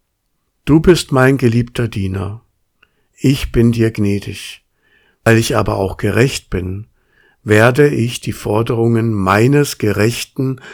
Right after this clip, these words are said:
und heiligen Gesetzes dennoch erfüllen. Ich gebe meinen Thron für die Zeit von drei Jahren ab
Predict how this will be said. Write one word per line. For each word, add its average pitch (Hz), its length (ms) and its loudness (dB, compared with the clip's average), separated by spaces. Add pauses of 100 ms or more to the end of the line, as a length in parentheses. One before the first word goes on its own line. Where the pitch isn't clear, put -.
(160)
und 101 240 -4
heiligen 120 520 2
Gesetzes 107 720 -2 (400)
dennoch 113 260 2
erfüllen. 98 680 -8 (500)
Ich 110 240 -6
gebe 147 640 4 (460)
meinen 101 420 0
Thron 139 480 0
für 127 160 -4
die 104 140 -4
Zeit 107 400 0
von 107 200 -2
drei 104 260 2
Jahren 104 460 0
ab 104 400 -6